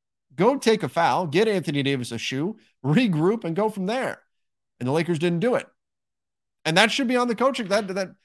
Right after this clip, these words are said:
not every player on the floor is gonna recognize, "Hey, A D doesn't have a shoe," instantly.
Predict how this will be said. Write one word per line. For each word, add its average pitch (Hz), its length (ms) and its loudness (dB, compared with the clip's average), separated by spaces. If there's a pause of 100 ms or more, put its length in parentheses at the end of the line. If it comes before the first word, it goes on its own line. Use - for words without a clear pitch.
(540)
not 202 160 8
every 180 240 2
player 196 220 4
on 185 60 2
the 160 60 -2
floor 208 200 0
is 151 80 -2
gonna 156 160 -2
recognize, 160 400 -2
"Hey, 180 140 -2
A 165 160 0
D 160 120 -2
doesn't 151 240 -2
have 135 100 -2
a 131 60 -4
shoe," 180 260 -2
instantly. 135 520 -8